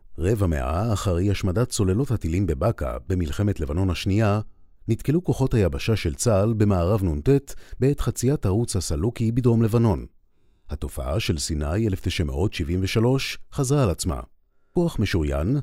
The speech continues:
הפעם מגובה בחי"ר ובארטילריה כלקח המלחמה ההיא, התקשה להתגבר על כוח נ"ט מוסווה,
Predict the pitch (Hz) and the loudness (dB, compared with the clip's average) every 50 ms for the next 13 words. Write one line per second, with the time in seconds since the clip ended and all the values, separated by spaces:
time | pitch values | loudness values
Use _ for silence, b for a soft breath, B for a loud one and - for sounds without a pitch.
0 | - - 101 - 156 160 147 131 107 76 82 76 78 92 95 80 78 73 - - | -2 -2 0 2 2 2 4 2 2 0 0 0 0 0 0 0 -2 -4 -4 -4
1 | - 85 104 123 123 87 73 76 67 69 - 82 76 71 76 76 87 95 110 123 | -2 0 0 2 0 0 0 -2 -2 -4 -4 -4 -4 -2 -2 0 0 0 0 0
2 | - - - 71 76 92 - - 98 92 - - 80 78 69 64 - 80 82 85 | -2 -2 -2 -2 -2 -2 -2 -2 -2 -2 -2 -2 -2 -2 -4 -4 -4 -2 -2 0
3 | 80 76 78 104 117 110 113 123 b b b b b b b - 120 - - 117 | 0 0 0 0 0 0 -2 -4 b b b b b b b -4 -4 -2 -2 -2
4 | - 190 190 185 170 147 117 113 98 78 98 107 113 92 85 80 76 - - 123 | 0 0 0 0 0 0 2 2 2 4 4 4 4 2 0 0 0 0 0 0
5 | 120 107 - - 87 78 73 71 107 104 - - 82 69 - - - 101 117 117 | 0 0 0 -2 -2 -2 0 0 0 0 0 -2 -4 -4 -4 -2 0 2 2 2